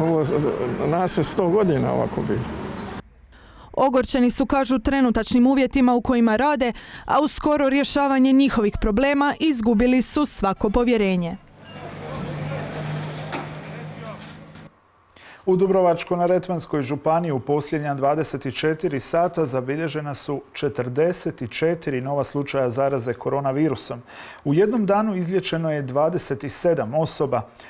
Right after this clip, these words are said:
Speaker 3: a u Dubrovačkoj bolnici hospitalizirano ih je dvadeset pet. U samoizolaciji je osamsto šezdeset osam osoba,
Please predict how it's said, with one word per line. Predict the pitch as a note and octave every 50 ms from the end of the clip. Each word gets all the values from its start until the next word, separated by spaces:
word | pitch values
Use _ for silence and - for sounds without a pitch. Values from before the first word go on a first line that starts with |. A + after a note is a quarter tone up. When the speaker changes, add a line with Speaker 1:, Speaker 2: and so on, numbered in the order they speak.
| - - -
Speaker 3:
a | C#3 C3+
u | C3+ C3
Dubrovačkoj | C3+ C3+ C#3+ C#3+ C3+ C#3 C3 - - - C3+
bolnici | B2+ B2+ C3+ C#3 D3 D#3 C#3 - - C3
hospitalizirano | - - C3+ A#2+ - - C3+ - - C3+ C3 C3+ C#3 C3+ D3+ C#3+ C#3 C#3 C3+ C3+ C3
ih | B2+ - - -
je | C3+
dvadeset | B2 A#2+ A#2+ A#2+ A#2+ B2 A#2+ - - A#2 - - G#2+ - -
pet. | D3 C#3+ - - - - - - - - - - -
U | C#3+ C3 B2+ B2 B2
samoizolaciji | A#2 - - D3+ C#3+ C#3 C3+ C3 B2+ A2+ C#3 C3+ C3 C3+ C#3+ D3+ D3 - - E3
je | D3 C3+ A#2 - - - - - - - -
osamsto | - E3 E3 D#3+ - - C#3+ B2 A2 - - C3 A#2+
šezdeset | A2 - - C3+ A#2+ A#2 A#2+ C#3 C#3+ C#3+ C#3+ - C3 - -
osam | C3 C#3+ D3+ D3 C#3+ - - A#2 C3+
osoba, | D#3 D#3 - - - D3 C3 C#3 B2+